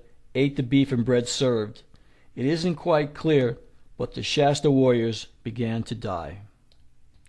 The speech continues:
It has been repeated in Shasta oral history that three thousand warriors died that day. After the event, it is said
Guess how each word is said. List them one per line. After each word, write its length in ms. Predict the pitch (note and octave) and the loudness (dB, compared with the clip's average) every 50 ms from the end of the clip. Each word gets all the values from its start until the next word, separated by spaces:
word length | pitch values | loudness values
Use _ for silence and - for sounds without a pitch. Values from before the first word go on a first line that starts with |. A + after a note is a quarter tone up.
| - - - - - - - - _ _ _ _ _ - | -20 -20 -20 -20 -20 -20 -20 -20 _ _ _ _ _ -6
It 100 | C3+ C#3+ | -2 0
has 220 | C#3+ D#3 D#3+ D3+ | 2 2 2 2
been 180 | D3 D#3+ D#3 D3+ | 2 4 4 4
repeated 480 | D3 C#3+ D3 - F3+ F#3+ F3+ E3 D3 C3+ | 4 4 2 0 -2 -2 0 2 2 4
in 140 | C3 B2+ | 4 2
Shasta 480 | B2 - - C#3+ C3 C3+ D3 D3 - D#3+ | 2 0 0 0 2 2 0 0 -2 -4
oral 340 | - - D3+ D3 C#3 C#3 C3+ | -2 0 0 2 2 2 2
history 400 | C3+ D#3 D3+ D3+ - C3+ B2+ B2 | 2 2 2 2 0 -2 -2 -2
that 160 | A2+ G#2+ - | -2 -4 -6
three 220 | - - D3+ D3+ | -8 -4 -4 -4
thousand 520 | D3 D3 D#3 D3 C#3 C#3+ B2 C3+ C3 B2+ B2+ | -2 0 0 2 2 2 2 2 2 2 4
warriors 400 | C3 C3 C3 B2 A#2 A#2 A2 G#2+ | 4 2 2 2 0 -2 -2 -4
died 380 | A2+ B2+ B2+ A#2+ B2 B2 A2 | -4 -2 0 2 2 0 0
that 240 | A#2 A2 G2+ G#2 G#2 | -2 -6 -6 -6 -8
day. 300 | A2 A2+ G#2+ G#2 G#2 G#2 - _ _ _ - - - _ - - - - _ _ - - | -8 -6 -6 -6 -8 -10 -12 _ _ _ -20 -20 -20 _ -20 -20 -20 -20 _ _ -4 0
After 240 | C3 D3 D3+ - D#3+ | 0 0 0 -2 -2
the 120 | D#3 D#3 | 0 2
event, 320 | D#3 C#3+ C3+ D3 C#3 C#3 A2 | 2 4 4 4 4 4 2
it 120 | B2+ B2 | 0 -2
is 100 | B2 A2+ | -2 -4
said 480 | - - - C3+ B2 A#2+ A#2 A#2+ C#3+ | -4 -2 0 0 0 0 -2 -4 -8